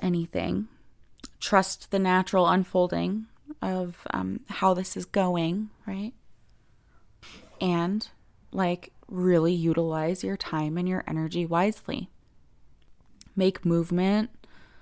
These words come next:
Um, get your hands dirty. Make sure that where you are spending your time and energy and resources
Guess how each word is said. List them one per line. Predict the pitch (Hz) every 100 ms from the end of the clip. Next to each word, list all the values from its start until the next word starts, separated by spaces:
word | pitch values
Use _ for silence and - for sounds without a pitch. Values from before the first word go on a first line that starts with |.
| - - - -
Um, | 170 165 165 165 180 190 - - - - -
get | 196
your | 175
hands | 165 160 170 185
dirty. | 190 196 196 214 214 226 226 - - - - - - - - - - - - -
Make | 214
sure | - 208
that | 196
where | 185 190
you | 185 180
are | 214 240 277 233 185
spending | - - 185 180 175
your | 175
time | - 175 170 170 170
and | 170 -
energy | 170 165 160 165
and | 160 160
resources | 165 160 - 160 - 165 160 -